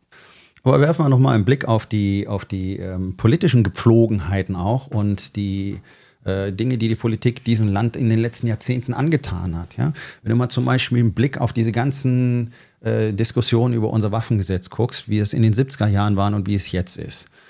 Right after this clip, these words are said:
Was man, was man getan hat, ich habe da schon oft drüber geredet, ist, dass man einfach dem Bürger jegliche Möglichkeit nimmt,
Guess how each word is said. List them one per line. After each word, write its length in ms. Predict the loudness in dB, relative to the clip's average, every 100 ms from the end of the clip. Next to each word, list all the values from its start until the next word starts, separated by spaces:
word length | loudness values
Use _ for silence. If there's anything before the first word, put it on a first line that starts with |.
| -20 -20 -20 -20 _
Was 260 | -2 0 4
man, 280 | 4 4 2
was 220 | 0 0
man 120 | 2 2
getan 280 | 2 2
hat, 60 | 2
ich 100 | 2
habe 120 | 0
da 40 | 0
schon 160 | 0
oft 220 | 0 -2
drüber 220 | 0 2 2
geredet, 400 | 0 0 0 -2
ist, 160 | 0
dass 160 | 0 0
man 100 | -2
einfach 560 | -2 -2 2 2 2 0
dem 260 | 0 2
Bürger 260 | 2 2 2
jegliche 600 | 2 2 2 0 -2 2
Möglichkeit 800 | 4 2 2 -2 -2 -4 -4 -2
nimmt, 540 | 0 0 -2 -6 -14